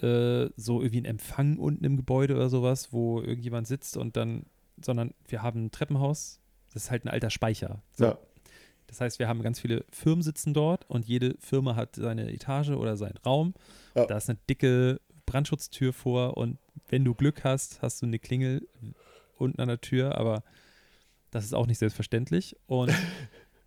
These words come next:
Speaker 1: es ist halt ultra unkoordiniert und wir kriegen halt, wenn wir jetzt Lieferungen bekommen, so wie Muster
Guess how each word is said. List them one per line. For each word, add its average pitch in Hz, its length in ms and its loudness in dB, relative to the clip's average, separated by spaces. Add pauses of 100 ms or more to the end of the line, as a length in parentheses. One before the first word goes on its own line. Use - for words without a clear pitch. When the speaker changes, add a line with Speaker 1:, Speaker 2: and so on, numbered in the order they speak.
(420)
Speaker 1:
es 120 180 -4
ist - 140 -6
halt 123 200 0
ultra 147 340 2
unkoordiniert 120 760 2
und 127 200 -2
wir 123 120 2
kriegen 135 280 -2
halt, 123 180 0
wenn 120 120 -2
wir 117 60 0
jetzt - 160 -8
Lieferungen 110 360 -2
bekommen, 113 360 -2
so 110 140 -2
wie 104 100 0
Muster 135 560 0